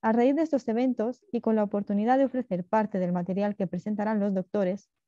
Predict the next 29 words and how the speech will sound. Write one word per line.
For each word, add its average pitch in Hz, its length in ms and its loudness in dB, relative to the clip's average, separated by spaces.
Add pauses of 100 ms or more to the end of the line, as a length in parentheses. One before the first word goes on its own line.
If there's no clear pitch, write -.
(120)
sorteamos 262 580 0
el 262 80 4
libro 254 260 4
de 220 140 0
tips - 260 -6
para 220 220 0
la 196 120 -2
transformación 202 640 -2
digital 208 440 -2
en 220 140 -2
la 208 80 -2
gestión 190 400 -4
de 175 60 -2
activos 269 460 -4
del 202 140 -2
doctor 190 260 -4
Luis 185 200 -2
Amendola. 165 480 -6 (500)
La 202 140 -2
fecha 220 240 2
límite 269 320 2
para 185 220 -2
participar 214 720 0
es 226 140 -4
hasta 202 200 -4
el 190 80 0
nueve 208 200 0
de 190 120 0
diciembre 240 540 -2